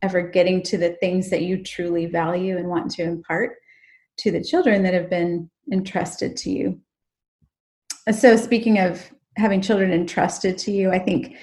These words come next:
for me, this idea of having a family vision falls under the category, uh, the biblical category of stewardship.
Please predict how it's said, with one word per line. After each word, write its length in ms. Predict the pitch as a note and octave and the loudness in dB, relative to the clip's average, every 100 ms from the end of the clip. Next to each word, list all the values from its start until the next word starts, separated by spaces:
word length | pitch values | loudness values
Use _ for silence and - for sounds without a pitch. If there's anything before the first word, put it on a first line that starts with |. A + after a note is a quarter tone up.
| - - | -20 -2
for 120 | - | 4
me, 220 | G#3 G3+ G3+ | 4 4 4
this 420 | F#3 F#3+ F#3+ - - | 4 2 -2 -4 2
idea 460 | F#3+ F#3+ F#3 F3+ | 2 4 4 4
of 60 | F3+ | 4
having 340 | F#3+ F3+ F#3+ | 2 2 0
a 60 | F3+ | 0
family 360 | - F#3+ F3+ | 0 0 0
vision 400 | E3+ F#3 F#3 F3+ F#3 | 0 0 0 -2 0
falls 520 | F#3 F3+ F3 F3 - _ _ _ _ _ _ | 2 4 2 -2 -10 _ _ _ _ _ _
under 220 | - F#3+ F#3 | 0 2 2
the 100 | F3+ | 0
category, 920 | - F3 F3+ F#3 F#3 F3 F3 E3+ E3+ _ - | -2 0 0 2 2 2 0 -2 -8 _ -10
uh, 120 | F3 E3 | -8 -8
the 80 | - | -2
biblical 380 | G3+ G3 G3 | 0 2 0
category 480 | F#3 F#3+ F3 F3 E3+ | 0 0 0 0 0
of 140 | E3 - | 0 -4
stewardship. 760 | - - F#3+ A#3+ B3+ D#4 C4 | -14 0 4 4 4 2 2